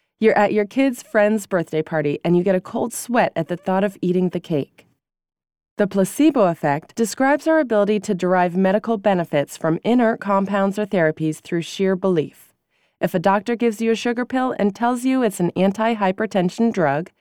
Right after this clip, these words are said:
it may very well lower your blood pressure.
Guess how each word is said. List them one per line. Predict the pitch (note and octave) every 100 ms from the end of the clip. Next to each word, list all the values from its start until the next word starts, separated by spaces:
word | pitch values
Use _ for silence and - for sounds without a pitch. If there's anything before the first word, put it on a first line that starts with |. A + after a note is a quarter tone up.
| _
it | A3+
may | A3 A3+ D#4+
very | D#4 B3+ C4+
well | A3+ F#3+
lower | G3+ E3 D#3
your | E3 F3
blood | G#3 B3
pressure. | - E3 C#3 D3 -